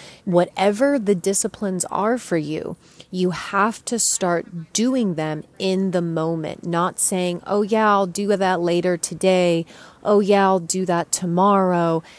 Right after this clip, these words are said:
There's a difference between, again, all of these programmings, right, come to a level of discernment. There is a discernment level in knowing when there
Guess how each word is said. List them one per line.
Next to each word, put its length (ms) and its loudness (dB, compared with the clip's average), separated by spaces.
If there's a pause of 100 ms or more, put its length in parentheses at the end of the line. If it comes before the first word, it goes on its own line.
(300)
There's 320 2
a 80 -4
difference 600 -4
between, 480 -6
again, 400 -2
all 480 0
of 160 -2
these 320 -6
programmings, 720 -6
right, 240 -4
come 420 -4
to 160 -6
a 60 0
level 300 -2
of 100 -8
discernment. 640 -8
There 160 -2
is 220 -4
a 80 -4
discernment 680 -6
level 300 -2
in 180 -6
knowing 420 -8
when 380 -4
there 240 -6